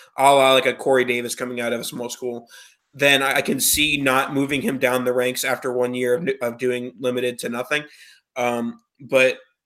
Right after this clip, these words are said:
you know, he, he was not, I mean, he, I think he was a second or third round pick, maybe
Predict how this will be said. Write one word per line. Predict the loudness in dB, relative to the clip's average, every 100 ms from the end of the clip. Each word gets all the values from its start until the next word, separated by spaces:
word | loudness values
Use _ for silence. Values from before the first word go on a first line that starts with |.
| -4
you | 0
know, | 0 -2
he, | -6 -6 -6
he | -4 0
was | 0 0 -4 -6 -4
not, | -2 2
I |
mean, | 2
he, | 2 -2
I | -4
think | -6 -4
he |
was | -4 -4 -6 -8 -6
a | -4
second | -4 -2 -2
or | -2
third | -2 -2
round | -2
pick, | -2 -4
maybe | -4 -4 -8